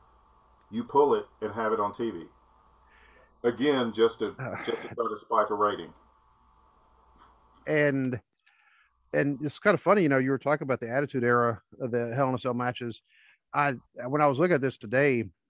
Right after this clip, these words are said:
Speaker 2: um, one of the things I noticed was the, I, I have a feeling the ones you're talking about,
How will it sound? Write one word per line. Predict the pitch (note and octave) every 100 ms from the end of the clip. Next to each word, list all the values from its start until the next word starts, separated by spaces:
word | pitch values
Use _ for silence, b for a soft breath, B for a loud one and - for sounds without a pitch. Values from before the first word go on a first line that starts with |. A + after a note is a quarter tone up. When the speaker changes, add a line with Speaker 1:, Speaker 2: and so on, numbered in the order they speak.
| _ _ _ _ _
Speaker 2:
um, | C3 A2+ G2+ - _ _ _ _ _ _ _ -
one | E3 F3+
of | F3
the | C#3
things | E3 C#3 B2
I |
noticed | A2+ D3+ D3 -
was | B2 A#2 A2 b b b _ _ - C3
the, | C#3 C3+ C3 B2 A2 B B _ _ -
I, | C3+ G#2
I |
have | E3+ E3
a |
feeling | B2 F3+ D3
the |
ones | C3+ C#3+
you're | B2+
talking | D3+ D#3+ C3+
about, | C3 B2